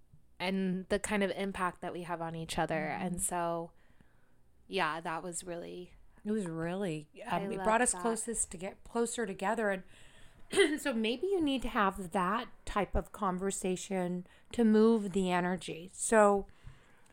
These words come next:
Speaker 2: so that you can
Speaker 1: Yeah, it does
Speaker 2: look at it a little deeper, you know, so you can kind of just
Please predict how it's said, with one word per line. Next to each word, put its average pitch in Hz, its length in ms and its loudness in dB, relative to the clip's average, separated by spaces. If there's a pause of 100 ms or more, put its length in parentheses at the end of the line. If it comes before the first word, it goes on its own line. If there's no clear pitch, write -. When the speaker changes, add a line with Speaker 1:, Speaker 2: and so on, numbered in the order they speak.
Speaker 2:
so 226 200 4
that 190 240 6
you 202 160 -2
can 190 420 -4 (580)
Speaker 1:
Yeah, 240 320 4
it - 80 2
does 247 160 4
Speaker 2:
look 233 100 -2
at 185 160 2
it 190 140 -10
a 185 40 -6
little 180 300 -6
deeper, 175 500 -12
you 196 120 -4
know, 208 100 0
so 202 120 -8
you 208 60 -10
can 208 180 -6
kind 208 240 -6
of 202 120 -8
just - 380 -8